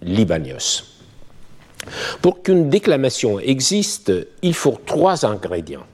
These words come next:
Un sujet, c'est-à-dire un problème à traiter. Une personne, le déclamateur, qui le développe dans son discours et en propose une solution.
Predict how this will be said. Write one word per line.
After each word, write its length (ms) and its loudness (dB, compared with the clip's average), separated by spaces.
Un 120 4
sujet, 500 -6
c'est-à-dire 580 -2
un 140 2
problème 560 2
à 80 0
traiter. 480 -2
Une 220 6
personne, 680 2
le 200 4
déclamateur, 680 -2
qui 100 0
le 120 6
développe 640 4
dans 200 -2
son 240 2
discours 920 2
et 120 0
en 60 2
propose 760 2
une 80 -8
solution. 640 -2